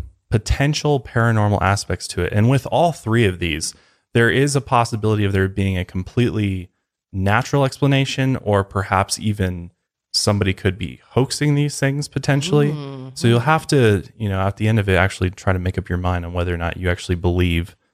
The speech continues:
Speaker 1: sort of these mysteries. So the first one we're gonna be talking about is the Belmez Faces. So this takes place in a small village in southern Spain called Belmez de la Moraleda.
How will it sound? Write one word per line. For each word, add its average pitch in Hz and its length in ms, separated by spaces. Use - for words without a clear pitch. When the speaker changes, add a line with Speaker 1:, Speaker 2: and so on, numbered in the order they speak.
Speaker 1:
sort 92 220
of 90 80
these 87 180
mysteries. - 480
So - 400
the 110 100
first 175 400
one 139 140
we're 117 80
gonna 113 120
be 101 80
talking 95 360
about 92 420
is 95 360
the 98 220
Belmez 98 800
Faces. - 880
So - 140
this 139 180
takes 165 240
place 107 540
in 101 80
a 95 80
small 104 400
village 95 340
in 92 100
southern 90 320
Spain 87 380
called 85 340
Belmez 113 760
de 92 200
la 90 180
Moraleda. 90 840